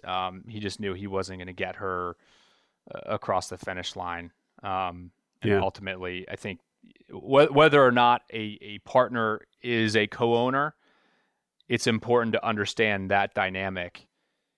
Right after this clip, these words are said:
Speaker 1: in any deal, because they're certainly gonna have a significant say in, you know, in a, in a, in a business sale.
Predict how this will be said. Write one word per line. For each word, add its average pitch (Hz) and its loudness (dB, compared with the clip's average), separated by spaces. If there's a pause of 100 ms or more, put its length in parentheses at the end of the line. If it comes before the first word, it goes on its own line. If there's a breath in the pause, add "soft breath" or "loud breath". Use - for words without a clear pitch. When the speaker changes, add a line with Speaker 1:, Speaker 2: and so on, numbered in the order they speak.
(260)
Speaker 1:
in 104 -4
any 104 2
deal, 90 -4
because 90 -6 (300)
they're 98 2
certainly 107 -2
gonna 92 -2
have 90 -2
a 87 -6
significant 95 -6 (360)
say 92 2
in, 90 -8 (480)
you 107 -12
know, 87 -8
in 95 -12
a, 92 -8
in 98 -10
a, 90 -10
in 95 -12
a 90 -12
business 90 -8
sale. - -16